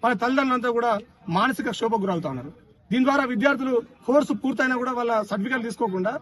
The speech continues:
వాళ్ళ జీవితాలతో ఆటాడుకోవడం వల్ల వాళ్ళ జీవితాలు పురుగుల మీద వేసినటువంటి పరిస్థితి మన కళ్ళ ముందు కనబడతా ఉన్నది. మేమేమంటున్నామంటే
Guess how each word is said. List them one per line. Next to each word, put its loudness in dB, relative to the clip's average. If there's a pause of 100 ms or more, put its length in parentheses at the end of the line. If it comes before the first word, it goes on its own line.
(380)
వాళ్ళ 0
జీవితాలతో 4
ఆటాడుకోవడం 0
వల్ల 0 (340)
వాళ్ళ 0 (100)
జీవితాలు -2 (140)
పురుగుల -2
మీద 0
వేసినటువంటి -6
పరిస్థితి -6 (200)
మన -6
కళ్ళ -6
ముందు -4
కనబడతా -6
ఉన్నది. -14 (380)
మేమేమంటున్నామంటే 4